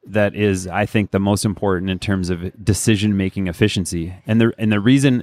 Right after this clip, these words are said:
that clinical scenario is important and the reason that cutoff is important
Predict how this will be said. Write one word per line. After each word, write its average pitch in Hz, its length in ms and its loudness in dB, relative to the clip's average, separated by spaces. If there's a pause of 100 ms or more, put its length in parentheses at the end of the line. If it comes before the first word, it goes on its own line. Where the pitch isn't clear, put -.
that 107 300 -4
clinical 120 320 -2
scenario 113 420 0
is 98 120 0
important 98 420 -2
and 95 120 -2
the 92 80 0
reason 101 360 0
that 90 180 -4
cutoff 113 380 0
is 98 100 -2
important 92 500 -2